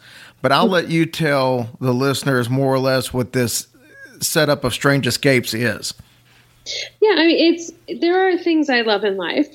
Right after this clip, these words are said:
Speaker 2: <laughs> I love traveling and I love ghosts. And so I thought, "Why don't I put those things together?"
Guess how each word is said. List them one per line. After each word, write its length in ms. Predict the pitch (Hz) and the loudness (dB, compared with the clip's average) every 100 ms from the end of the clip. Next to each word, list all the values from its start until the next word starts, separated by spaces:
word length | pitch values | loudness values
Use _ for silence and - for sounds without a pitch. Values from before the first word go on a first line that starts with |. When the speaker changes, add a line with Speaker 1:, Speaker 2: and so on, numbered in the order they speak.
| - | -6
Speaker 2:
<laughs> 120 | - | -2
I 260 | 294 - 240 | 0 0 2
love 240 | 240 226 | 0 -2
traveling 640 | - 214 214 240 311 339 | -2 0 0 2 2 0
and 120 | 233 226 | 0 0
I 100 | 220 | 2
love 260 | 226 226 | 0 0
ghosts. 720 | 196 180 311 - - - - - - - - | 0 2 2 -2 -8 -16 -18 -18 -20 -20 -10
And 200 | - 226 | -2 0
so 180 | 240 240 | 2 2
I 160 | 226 233 | 0 0
thought, 440 | - 220 214 214 | 0 0 2 0
"Why 100 | 240 | 0
don't 140 | 277 349 | 2 2
I 60 | |
put 360 | 339 - 330 - | 0 -2 -4 0
those 260 | 269 247 | 0 0
things 340 | - 247 247 247 | 0 2 2 0
together?" 680 | 285 220 196 190 208 285 | -2 0 0 2 2 2